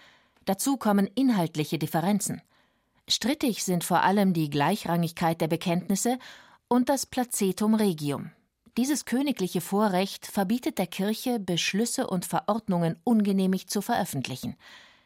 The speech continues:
In beiden Punkten hat Kasimir von Heffelin, Bayerns Unterhändler am päpstlichen Hof, klare Anweisungen.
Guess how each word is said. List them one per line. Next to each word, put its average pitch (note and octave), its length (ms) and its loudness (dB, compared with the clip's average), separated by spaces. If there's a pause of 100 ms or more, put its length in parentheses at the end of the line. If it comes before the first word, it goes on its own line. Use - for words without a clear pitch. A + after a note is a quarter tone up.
(220)
In D#3 180 -4
beiden F3+ 320 4
Punkten F3+ 400 0
hat D#3 120 0
Kasimir F3 460 2
von D#3 160 0
Heffelin, F#3+ 640 0
Bayerns D#3 460 2
Unterhändler D#3 720 2
am C#3+ 140 0
päpstlichen D#3+ 500 -2
Hof, E3+ 300 0 (400)
klare G3 480 2
Anweisungen. C#3+ 680 0